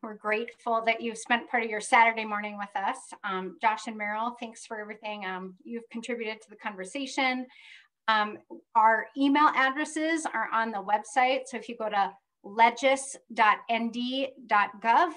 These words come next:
uh, you can find our email addresses. Please continue to email us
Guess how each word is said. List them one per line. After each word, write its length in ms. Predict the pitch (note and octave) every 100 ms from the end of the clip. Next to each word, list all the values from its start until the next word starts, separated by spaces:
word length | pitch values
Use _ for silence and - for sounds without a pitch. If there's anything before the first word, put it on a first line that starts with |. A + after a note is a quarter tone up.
| - - -
uh, 180 | G#3 G3
you 80 | G#3+
can 120 | - G#3
find 260 | A#3 A3
our 100 | G3 -
email 240 | B3+ B3+
addresses. 840 | B3 A#3 A#3 A#3+ - A#3+ A#3 A#3 - _ _ -
Please 280 | C4+ C4 -
continue 460 | A#3 A#3 B3+ C4+
to 180 | A#3+ A3
email 280 | A3 A3+ A#3
us 260 | B3+ C#4